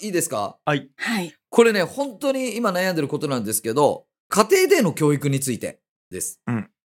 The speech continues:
Speaker 1: なんすかね、結構ここの、こう、おだべりの時とかもそうなんですけど、太陽の子供とか、きょんちゃんの子供とかの話聞いてたら、もうめちゃくちゃすでに計算できるよとか、あいうえをめっちゃ覚えてるよとか、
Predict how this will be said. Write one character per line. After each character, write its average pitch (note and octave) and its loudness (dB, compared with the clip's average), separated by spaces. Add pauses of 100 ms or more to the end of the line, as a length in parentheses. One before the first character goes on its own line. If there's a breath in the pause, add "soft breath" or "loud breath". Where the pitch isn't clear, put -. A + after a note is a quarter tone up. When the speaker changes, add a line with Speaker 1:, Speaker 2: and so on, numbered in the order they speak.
(100)
Speaker 1:
な G3 2
ん G3 4
す - -2
か B2 -4
ね、 G2 -10
結 - 2
構 D#3+ 2
こ A#3 0
こ D4 0
の、 C4+ 4
こ A3+ 0
う、 A3+ 4
お - 0
だ C4+ 6
べ C4+ -2
り F#3+ -4
の C3+ -4
時 B2+ -10
と A#2 -10
か G#2 -8
も F#2+ -10
そ E3+ -6
う - -4
な A2+ -6
ん - -6
で G2 -10
す - -18
け F#2+ -12
ど、 F2+ -10
太 A#3 -2
陽 C3 2
の F2+ -8
子 G2 -8
供 F2+ -6
と D2+ -12
か、 F#2 -2 (340)
き - 4
ょ F#3 6
ん D3+ 0
ち C3 -2
ゃ A2 -2
ん - -6
の G2 -6
子 A#2 -6
供 G#2+ -6
と G#2 -10
か F#2 -10
の E2+ -12
話 G#2+ -4
聞 A2 -10
い G2+ -8
て - -6
た F#2+ -4
ら、 F#2 -2
も - -2
う - 4
め D3 2
ち G3 2
ゃ G#3 2
く G3+ -4
ち A3 -2
ゃ G#3+ 2
す A3 -4
で A3 4
に C3 -4
計 D#3 4
算 C#3+ 0
で C#3 0
き D3 -2
る A2+ -2
よ F2+ -4
と E2+ -14
か、 E2 -8
あ B2 4
い C#3 6
う D3 2
え A2+ 4
を F#2 0
め F#2+ -4
っ - -10
ち - -4
ゃ G#2+ 0
覚 G#2 0
え G2 -4
て E2+ -8
る D#2 -8
よ D2+ -8
と - -14
か、 D2+ -4